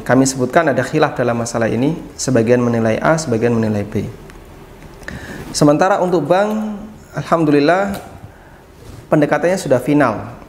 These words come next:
yaitu akadnya murni utang. Karena bank regulasinya sangat jelas, bank kan cukup tua ya di negara kita, sudah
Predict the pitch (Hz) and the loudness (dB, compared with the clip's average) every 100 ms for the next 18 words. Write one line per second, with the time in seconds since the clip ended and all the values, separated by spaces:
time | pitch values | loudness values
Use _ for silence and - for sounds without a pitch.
0 | - - 127 131 165 - 165 175 185 170 | -16 -2 0 2 2 0 0 2 2 2
1 | 143 139 107 - - - - - - - | 0 0 -4 -4 -14 -20 -20 -20 -20 -20
2 | - - - - - 135 143 135 151 175 | -20 -20 -20 -8 0 2 2 2 0 2
3 | 160 160 131 127 147 170 165 139 135 117 | -2 2 2 2 0 0 0 -2 -2 -2
4 | 110 123 - - 135 131 147 147 143 - | -2 -6 -12 -2 0 2 0 2 -2 2
5 | 156 135 110 104 113 110 113 110 117 117 | 2 2 -2 -6 -6 -4 -2 -2 -2 -6
6 | - - 110 110 104 | -8 -8 -2 -2 -2